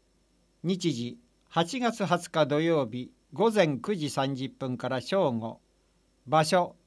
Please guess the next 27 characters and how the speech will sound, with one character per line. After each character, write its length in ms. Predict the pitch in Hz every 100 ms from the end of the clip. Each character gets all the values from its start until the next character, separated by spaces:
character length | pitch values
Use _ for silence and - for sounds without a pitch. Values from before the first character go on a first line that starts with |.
| _
中 220 | - 196
央 200 | 240 220
地 160 | 190 -
区 220 | - 175
末 300 | - 160 190
永 240 | 208 202 175
集 220 | - 165
会 340 | 160 147 135
所。 220 | 117 127 - _ _ _ _ _ _ _
参 320 | - 170 214
加 160 | 226 190
費 320 | 151 131 131 -
無 200 | 135 175
料。 400 | 165 123 104 104 _ _ _ _ _ _ _
内 300 | 135 151 220
容、 420 | 214 190 170 151 - _ _ _ _ _ -
一、 360 | 98 - - _ _ _ _ _
講 260 | - 185
座。 280 | 175 170 156 - _ _ _ _ _ _ _ _
東 440 | - 214 233 220
日 120 | 202
本 260 | 190 196 190
大 220 | 156 202
震 240 | 226 202 165
災 260 | 151 139
か 140 | - 139
ら 220 | 139